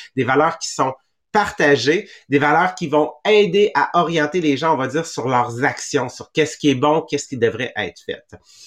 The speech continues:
Mais pour être sûr que ces valeurs-là s-, restent vraiment fortes, c'est ce qu'on a commencé à aborder hier, c'est, on parle de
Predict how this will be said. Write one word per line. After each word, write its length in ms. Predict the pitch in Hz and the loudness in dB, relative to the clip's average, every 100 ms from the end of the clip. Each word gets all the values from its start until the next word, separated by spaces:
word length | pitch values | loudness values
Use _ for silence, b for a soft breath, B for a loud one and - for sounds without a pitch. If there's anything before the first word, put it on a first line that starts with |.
| B - | B 0
Mais 120 | 151 | 2
pour 200 | 185 180 | 4 4
être 140 | 175 | 2
sûr 240 | - 240 240 | 2 0 2
que 100 | 160 | -2
ces 220 | - 156 | 0 -4
valeurs-là 800 | 123 165 175 151 135 143 143 - B B | 2 2 4 2 2 2 0 -2 B B
s-, 160 | - 151 | -8 -4
restent 580 | 120 135 156 156 - - | -2 0 0 -2 -14 -12
vraiment 520 | 123 135 160 165 143 | -4 -2 0 2 0
fortes, 460 | 120 - 156 220 - 113 B - | 0 -4 -4 -4 -6 -8 B -6
c'est 140 | 180 | -6
ce 80 | 180 | -2
qu'on 160 | 180 | 0
a 80 | 160 | 0
commencé 400 | 156 139 135 - | 2 0 0 0
à 60 | 165 | 0
aborder 320 | 139 123 151 | 0 -2 -2
hier, 460 | 156 131 139 175 180 | -2 0 0 0 -6
c'est, 280 | - 156 151 | -6 -2 0
on 140 | 127 123 | 0 -2
parle 300 | 143 147 143 | 0 0 0
de 240 | 131 143 | 0 0